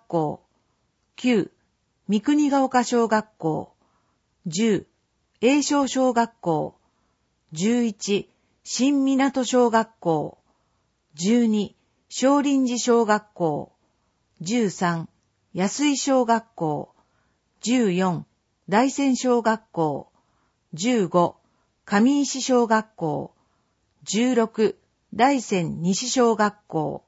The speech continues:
十七、大浜中学校。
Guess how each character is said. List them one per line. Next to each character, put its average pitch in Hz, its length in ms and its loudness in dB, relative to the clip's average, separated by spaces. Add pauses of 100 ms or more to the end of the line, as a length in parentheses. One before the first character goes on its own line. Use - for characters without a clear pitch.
(800)
十 240 320 0
七、 226 360 0 (500)
大 269 220 6
浜 262 280 2
中 233 240 -4
学 220 200 0 (100)
校。 151 380 -4